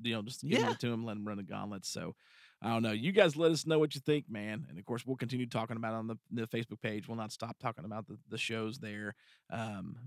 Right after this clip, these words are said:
Speaker 1: but man, I, it's, it's the best thing Star Wars aside from Empire for me still at the moment,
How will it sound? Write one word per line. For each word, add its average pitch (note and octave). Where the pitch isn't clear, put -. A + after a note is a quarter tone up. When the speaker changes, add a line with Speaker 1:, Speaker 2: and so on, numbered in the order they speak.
Speaker 1:
but G#2+
man, A2
I, G#2+
it's, -
it's A2+
the A#2+
best B2
thing B2
Star A2+
Wars A2
aside -
from E3
Empire B2+
for -
me A2
still C3
at A2+
the F3
moment, D3